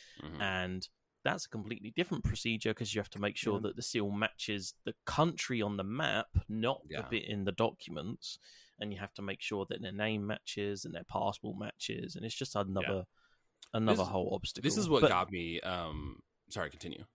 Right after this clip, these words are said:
Speaker 2: No, I was just gonna say, luckily, they don't require an entry permit or anything. It's just
Speaker 1: Right.
Speaker 2: the
Speaker 3: Mm-hmm.
Speaker 2: passport and the thing.
Speaker 1: That's what I was gonna say. They, they, the diplomats get easier entry, and this is where I,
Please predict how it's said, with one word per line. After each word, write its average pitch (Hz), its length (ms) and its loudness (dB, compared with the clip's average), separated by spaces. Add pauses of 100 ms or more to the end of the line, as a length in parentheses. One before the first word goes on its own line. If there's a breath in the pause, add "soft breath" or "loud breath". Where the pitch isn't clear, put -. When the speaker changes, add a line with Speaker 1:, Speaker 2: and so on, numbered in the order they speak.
(340)
Speaker 2:
No, 147 100 6
I - 20 8
was 135 80 4
just 143 120 0
gonna 113 100 2
say, 135 120 6
luckily, 113 320 4
they 110 140 4
don't 113 200 4
require 101 760 4
an 107 160 2
entry 104 240 -2
permit 98 320 -2
or - 80 -4
anything. - 260 -8
It's - 140 -4
just - 220 0
Speaker 1:
Right. - 60 -12
Speaker 2:
the 104 280 -4
Speaker 3:
Mm-hmm. 101 100 -6
Speaker 2:
passport 107 560 2
and 92 280 -2
the - 340 -6
thing. - 240 -8
Speaker 1:
That's 107 160 -4
what 98 60 -2
I - 40 0
was 80 60 -4
gonna 71 80 -10
say. - 160 -6
They, 117 200 4
they, 123 260 4
the 113 160 0
diplomats 123 480 4
get - 180 -2
easier 90 420 -4
entry, 78 580 -4
and 78 300 -8
this 110 120 0
is 101 140 -2
where 90 120 2
I, 80 220 -2